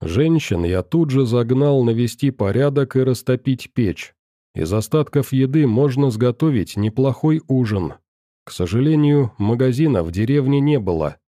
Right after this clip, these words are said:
или он просто не попал на кластер. Но нас это не расстроило. Уже через полчаса на печке весело булькал суп в кастрюле, а я, сидя за обеденным столом, беседовал с девушками.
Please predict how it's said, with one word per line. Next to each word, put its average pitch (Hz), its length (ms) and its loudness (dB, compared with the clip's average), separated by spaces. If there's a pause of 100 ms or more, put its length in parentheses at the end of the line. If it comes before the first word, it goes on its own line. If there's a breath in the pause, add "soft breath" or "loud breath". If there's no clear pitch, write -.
или 120 180 0
он 139 220 2
просто 139 380 0
не 131 120 2
попал 123 480 0
на 123 140 0
кластер. 90 680 -4 (500)
Но 101 180 -2
нас 156 240 0
это 139 160 0
не 135 140 2
расстроило. 95 880 -2 (520)
Уже 120 320 0
через 131 320 0
полчаса 139 960 -2
на 95 200 -2
печке 160 500 -2
весело 131 540 0
булькал 120 580 0
суп - 360 -4
в - 140 -20
кастрюле, 131 760 0 (240)
а 98 160 0
я, 156 200 2
сидя 131 360 0
за 113 160 0
обеденным 110 540 0
столом, 131 540 0
беседовал 107 680 -2
с 85 60 -14
девушками. 87 800 -4